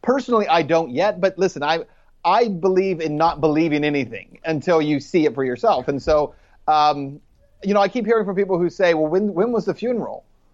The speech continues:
Why wasn't there a funeral held for this guy? Because, oh, because he was a bad person that he's not gonna be buried?" That doesn't make any sense. Well, I think that's a, that's a legitimate question. There are a lot of legitimate questions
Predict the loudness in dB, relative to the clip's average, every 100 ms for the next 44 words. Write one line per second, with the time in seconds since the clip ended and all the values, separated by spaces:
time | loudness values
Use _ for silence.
0 | _ 0 2 2 2 2 0 2 2 2
1 | 0 -2 -2 -2 -2 -2 0 0 0 -6
2 | 0 0 0 -6 -4 0 2 4 2 2
3 | 0 2 0 0 -2 -2 -4 -2 -2 0
4 | -2 0 -4 -6 -8 -6 -6 -8 -14 _
5 | _ -4 0 2 2 2 0 -4 -4 -6
6 | 0 0 2 2 2 2 2 0 -2 0
7 | 0 0 -2 -2 2 2 0 0 -2 -2
8 | 0 2 4 4 4 2 0 0 0 0
9 | 0 0 -4